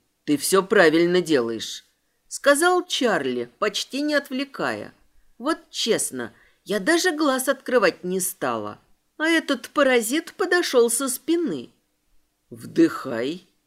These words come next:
и выдыхай. Почувствуй, как сила течёт.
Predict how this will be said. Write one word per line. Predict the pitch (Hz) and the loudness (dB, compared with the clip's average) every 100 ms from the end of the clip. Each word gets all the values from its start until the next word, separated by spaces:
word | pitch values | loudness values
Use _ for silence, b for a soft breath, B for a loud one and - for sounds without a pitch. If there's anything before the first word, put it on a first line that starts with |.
| - | -6
и | 139 | -6
выдыхай. | 123 151 165 180 - 123 101 90 _ _ _ - | -2 0 2 0 -2 -6 -6 -10 _ _ _ 0
Почувствуй, | 151 165 - 240 - 117 123 113 | 0 2 0 0 -2 -6 -8 -6
как | 180 160 - | -4 -4 -4
сила | - 220 131 | 0 0 0
течёт. | 120 151 151 - 113 | -2 -10 -8 -6 -6